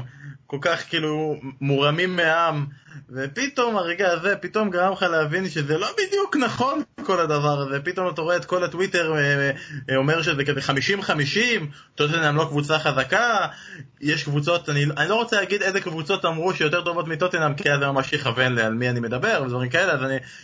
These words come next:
יש קבוצות יותר טובות מטוטנהאם בסיטואציה הזאת, כאילו, בואו, להגיד שלמכבי חיפה יש סיכוי? כן, יש סיכוי. להגיד ש-, שזה סיכוי גדול? לא.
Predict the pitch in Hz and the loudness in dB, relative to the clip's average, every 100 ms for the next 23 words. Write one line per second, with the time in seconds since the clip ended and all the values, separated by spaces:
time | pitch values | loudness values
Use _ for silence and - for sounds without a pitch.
0 | - 147 151 143 143 156 151 127 - 175 | -4 -2 0 -2 0 0 0 0 0 0
1 | 226 226 214 202 185 175 180 175 160 151 | 0 0 0 -2 -2 0 0 0 0 2
2 | 143 143 139 147 139 139 139 139 131 143 | 2 4 2 -2 0 2 2 2 0 -2
3 | 151 147 147 - - _ _ _ - 127 | -2 -4 -4 -18 -20 _ _ _ -6 -2
4 | 123 120 117 101 85 - _ - 113 175 | -2 -2 -2 -4 -8 -18 _ -12 -2 0
5 | 165 127 - _ _ _ - 120 107 117 | 0 -2 -6 _ _ _ -4 0 2 2
6 | 220 - 185 127 120 160 147 156 156 147 | -2 -2 -2 -2 0 0 0 0 0 0
7 | 143 143 127 175 196 208 214 _ _ _ | -2 -2 -8 -2 -2 -2 -6 _ _ _
8 | _ - 262 320 311 _ _ _ _ - | _ -2 0 0 -2 _ _ _ _ -6
9 | 175 220 214 220 208 208 180 147 - _ | -2 -2 -2 -8 -2 0 0 -4 -12 _
10 | - 87 107 175 156 175 127 123 113 117 | -12 -8 -4 -4 -2 -2 -2 -4 -12 -6
11 | 120 113 117 113 110 - 131 160 139 113 | -2 0 2 0 -2 -8 -2 0 2 2
12 | 156 214 220 - _ _ - 156 285 277 | 2 0 -2 -8 _ _ -8 -2 0 -2